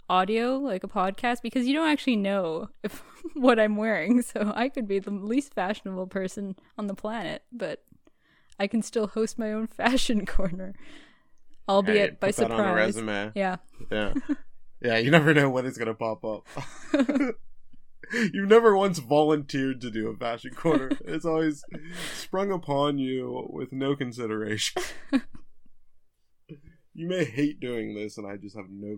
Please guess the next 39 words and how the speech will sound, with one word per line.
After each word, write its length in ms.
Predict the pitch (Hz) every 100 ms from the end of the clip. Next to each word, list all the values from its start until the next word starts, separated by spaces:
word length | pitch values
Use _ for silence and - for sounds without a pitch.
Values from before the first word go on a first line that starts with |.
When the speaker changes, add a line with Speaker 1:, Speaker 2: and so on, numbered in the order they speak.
| -
Speaker 2:
clue. 240 | 107 98
And, 180 | 95 95
uh, 300 | 98 - 117
she, 140 | 101 107 98 _
she 160 | -
loves 320 | 123 180 160
the 140 | 110 101 - _ _
fashion 340 | 113 110 104 101
corner. 320 | 110 104 95
It's 100 | 90
Colleen's 600 | - 143 143 143 139 139
fashion 420 | 143 135 160 104 -
corner. 220 | 50 - 311 - - - 349 - 320 -
Speaker 1:
<laughs> 80 | -
Speaker 2:
Why 260 | 95 110
would 180 | 117 110
she 120 | 113
hate 220 | 113 147
it? 120 | - - - - -
And 300 | 110 110 104
then 160 | 110 107
every 240 | 107 101
time 300 | 107 95 92
you're 100 | -
like, 160 | 90 -
"Oh, 260 | - - 139 _ _ _ _ - -
I 60 | 107
can't 320 | - 113 101
believe 240 | 95 95 92
he's 160 | 92
dragging 420 | - 98 101 104
me 140 | 104 101
into 260 | 101 104
another 360 | 98 101 95 92 -
fashion 460 | 101 101 107 - 302 - -
corner." 300 | 95 - -
<laughs> 960 | - - - - - - - - - -
Speaker 1:
Yeah, 180 | 208 190
basically. 500 | 190 190 - 208